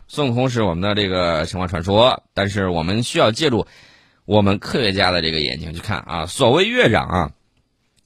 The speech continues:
就是覆盖在月球表面岩层外面几米到十几米厚的松散的土壤。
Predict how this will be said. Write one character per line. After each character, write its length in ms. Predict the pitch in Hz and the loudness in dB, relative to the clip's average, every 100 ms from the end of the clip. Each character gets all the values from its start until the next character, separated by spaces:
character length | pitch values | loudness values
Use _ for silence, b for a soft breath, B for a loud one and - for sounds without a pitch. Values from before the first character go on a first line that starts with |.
| - | -8
就 180 | - 160 | 2 2
是 80 | 110 | 4
覆 360 | 95 - - 147 | 0 -2 -2 0
盖 240 | 117 113 | 4 2
在 180 | 95 90 | 2 2
月 280 | 104 165 123 | 2 4 2
球 180 | - 101 | 0 -4
表 240 | 120 82 | 0 0
面 260 | 87 104 92 | 0 0 0
岩 200 | 95 127 | 0 -2
层 240 | - 104 | -2 2
外 160 | 151 120 | 2 2
面 160 | 95 | 0
几 200 | 82 - | -4 -4
米 140 | 120 95 | -4 0
到 180 | 95 90 | 0 0
十 220 | - 120 | -2 -2
几 100 | 131 | 0
米 200 | 113 78 | -2 -2
厚 180 | - 104 | 0 0
的 140 | 85 | 0
松 340 | - 196 220 | -4 -2 0
散 220 | 202 80 87 | 2 0 0
的 120 | 92 | -2
土 200 | - 87 | -2 -4
壤。 140 | 80 | -4